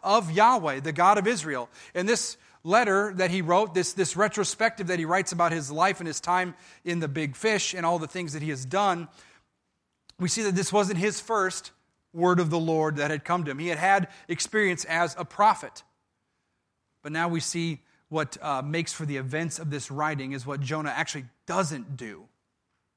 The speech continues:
God says to him in verse two back in Jonah chapter one, he says, "Arise, go to Nineveh, that great city, and call out against it, for their evil has come up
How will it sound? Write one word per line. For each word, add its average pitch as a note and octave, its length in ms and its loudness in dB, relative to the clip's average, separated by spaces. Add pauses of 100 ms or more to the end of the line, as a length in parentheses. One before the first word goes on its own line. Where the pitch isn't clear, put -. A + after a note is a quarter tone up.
(540)
God E3 200 -2
says F3 280 -4
to D#3 80 -6
him E3 160 -2
in C#3+ 60 -6
verse C#3 220 -6
two F#3+ 260 -2
back D3 280 -4
in D3 80 -10
Jonah C#3+ 360 -8
chapter C#3+ 360 -6
one, D3 380 -4 (240)
he D#3+ 80 -12
says, F#3 260 -2
"Arise, F3+ 640 4
go F#3 300 4
to G#3 160 -4
Nineveh, D3+ 420 -2 (220)
that D3 180 -6
great E3 280 -2
city, C#3 440 -4 (400)
and D3 140 -4
call F3+ 300 2
out E3+ 220 4
against D#3 520 -4
it, - 240 -16 (520)
for D#3+ 200 -2
their D3 280 -2
evil E3+ 320 -2
has C#3+ 220 -6
come E3 240 -6
up C3+ 220 -4